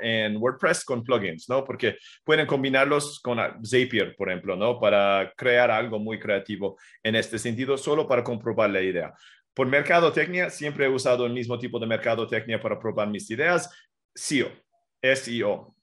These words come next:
Yo hago este para aparecer en las búsquedas orgánicos. Es un chorro de trabajo, pero no cuesta dinero,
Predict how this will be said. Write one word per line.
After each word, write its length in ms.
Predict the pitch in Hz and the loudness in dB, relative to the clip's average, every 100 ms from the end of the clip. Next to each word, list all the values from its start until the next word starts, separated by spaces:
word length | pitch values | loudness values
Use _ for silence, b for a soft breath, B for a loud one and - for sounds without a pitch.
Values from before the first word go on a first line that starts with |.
| - | -4
Yo 320 | 120 120 117 | 0 4 4
hago 260 | 110 110 | 4 2
este 300 | 131 131 135 | 0 0 -4
para 220 | 127 113 101 | 0 2 2
aparecer 420 | 110 104 117 113 | 0 -4 -4 -4
en 100 | 104 | -4
las 160 | 101 | -6
búsquedas 420 | 113 101 104 101 98 | -8 -6 -4 -2 -2
orgánicos. 560 | 95 101 113 151 151 - b b b _ | -4 -4 -6 -8 -10 -12 b b b _
Es 160 | 98 90 | -8 -8
un 100 | 87 | -8
chorro 320 | - 160 160 | 2 4 4
de 80 | 123 | 2
trabajo, 420 | 139 127 123 127 | 2 2 2 0
pero 160 | 120 107 | -4 -4
no 200 | 107 113 | -4 -2
cuesta 340 | 120 107 92 | -4 -4 -4
dinero, 340 | 87 98 80 | -6 -6 -8